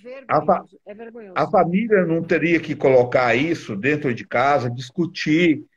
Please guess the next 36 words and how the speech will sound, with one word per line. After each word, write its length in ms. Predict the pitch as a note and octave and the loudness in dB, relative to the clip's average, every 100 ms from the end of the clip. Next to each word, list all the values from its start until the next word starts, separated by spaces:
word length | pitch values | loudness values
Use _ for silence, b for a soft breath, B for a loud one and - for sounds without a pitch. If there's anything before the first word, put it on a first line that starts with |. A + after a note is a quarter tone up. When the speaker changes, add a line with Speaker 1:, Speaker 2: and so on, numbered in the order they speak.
| b - | b -2
Speaker 2:
passar 360 | C#3 D3 E3+ E3 | -2 2 2 2
isso 240 | - - | -4 -8
pros 260 | D3+ C3 - | -6 -6 -4
filhos, 640 | C3 D3+ D#3 A#2 G#2+ - _ b b b - | 0 2 2 0 -4 -6 _ b b b -6
isso 220 | E3 - | -6 0
ser 180 | A3 G3 | 2 2
discutido 500 | G3+ - F#3+ G3+ G3 | -2 -6 -4 -4 -2
também 240 | F3 F3+ | 0 2
nas 200 | F3+ E3 D3 | 2 2 0
escolas, 840 | - - D#3+ F#3+ F3+ C#3+ B2 - _ - | -6 2 6 8 6 6 2 -4 _ 0
pra 120 | F#3 | 2
não 140 | G#3+ | 2
chegar 680 | G3+ G3+ D#3+ - D#3+ F#3+ F#3+ - _ _ _ - | 0 0 0 2 2 2 0 -8 _ _ _ 0
a, 100 | D3+ | 0
a, 220 | D#3 D3+ | 2 -2
a, 420 | D3 D3 C3+ - | 0 0 0 2
a 60 | C#3 | 0
esse 260 | D#3+ F#3 E3 | 0 -4 -8
ponto 1000 | - F#3 A3+ A3 F#3+ - C3+ A2 F#2+ _ _ _ - | 0 4 4 4 -2 -4 -4 -2 -4 _ _ _ 0
tão 220 | A#3+ B3+ | 2 2
Speaker 1:
Com 80 | A3 | 0
Speaker 2:
cruel, 380 | F3 C#3 E3 E3+ | 2 4 8 6
Speaker 1:
certeza. 260 | E3 A3 G3+ | 4 -2 -4
Speaker 2:
tão 100 | E3+ | -2
bárbaro, 1000 | B2+ E3 E3+ D#3 A#2+ C3 B2+ A#2+ G#2+ - _ | 2 4 4 0 0 2 4 2 -2 -8 _
desfazer 480 | D3 C#3 D#3+ C3+ E3+ D3 | -10 2 2 4 2 2
Speaker 1:
Com 100 | C#3 | 0
Speaker 2:
do 20 | |
Speaker 1:
certeza. 180 | D3+ F3 | 4 4
Speaker 2:
outro, 480 | F3 E3 B2 G2+ - _ _ - | 4 0 -2 -4 -6 _ _ -6
né? 180 | B2+ F3+ | 0 2
Mostrar 380 | F3+ F3+ G#3+ G3 | 2 2 2 2
Speaker 1:
Com 60 | |
Speaker 2:
nas 100 | F#3 | 2
Speaker 1:
certeza. 200 | E3 - | 0 -6
Speaker 2:
escolas, 640 | - D#3+ F3 F3+ D#3+ C#3+ | 2 6 8 8 6 4